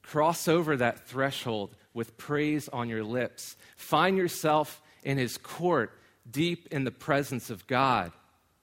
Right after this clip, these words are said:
It's there that you will be even more convinced that the Lord, he is God, that he made you, and that you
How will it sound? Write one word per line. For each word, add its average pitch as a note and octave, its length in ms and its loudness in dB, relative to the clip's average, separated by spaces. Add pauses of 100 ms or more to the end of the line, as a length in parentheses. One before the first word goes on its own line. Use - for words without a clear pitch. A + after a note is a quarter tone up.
(2500)
It's C3+ 240 -2
there C3 580 2 (560)
that B2+ 200 0 (180)
you D3 120 -2
will D#3 80 2
be D#3 240 0
even C3 280 0
more E3 260 2
convinced D#3 920 -2 (280)
that C#3 200 -2
the C#3+ 120 0
Lord, C3 760 4 (140)
he D#3 180 -2
is B2+ 200 -4
God, A#2 480 0 (600)
that C3 140 -2
he D3+ 160 -4
made C#3 380 0
you, F#2 220 -6 (380)
and C3 140 -2
that B2+ 120 0
you D3 440 0